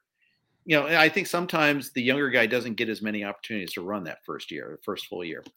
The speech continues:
Now, it might be different with him because obviously he's locked in, in terms of contractually. He's, he's not a threat to get sent down. He's got his eleven-year deal. They, they, they're fully backing him. But maybe it takes a year to learn how to read pitchers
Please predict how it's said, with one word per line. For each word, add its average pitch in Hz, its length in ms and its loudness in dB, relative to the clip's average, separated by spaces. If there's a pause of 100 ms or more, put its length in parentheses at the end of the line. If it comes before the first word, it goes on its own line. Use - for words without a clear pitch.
(460)
Now, 127 180 0
it 113 40 -2
might 131 200 2
be 131 80 0
different 131 300 0
with 110 100 -4
him 120 160 -4
because 110 260 -6
obviously 107 420 -2
he's 107 160 -4
locked 104 340 -2
in, 113 120 -2
in 101 120 -4
terms 107 340 -6
of 95 240 -2 (500)
contractually. 107 580 0
He's, 127 300 -2 (400)
he's 131 160 -2
not 156 160 8
a 131 100 0
threat 123 280 2
to 113 60 -6
get 95 120 -6
sent 95 240 -6
down. 85 240 -2
He's 90 120 -10
got 113 200 0
his 101 140 -2
eleven-year 95 480 -4
deal. 87 440 -4 (640)
They, 127 100 2
they, 123 180 4
they're 117 200 0
fully 135 280 6
backing 104 400 -2
him. 71 260 -12 (580)
But 107 420 4 (920)
maybe 143 300 2
it 160 80 0
takes 180 220 0
a 131 100 2
year 113 160 2
to 117 80 -2
learn 120 300 -2
how 120 180 -2
to 120 100 0
read 113 340 -4
pitchers - 440 -6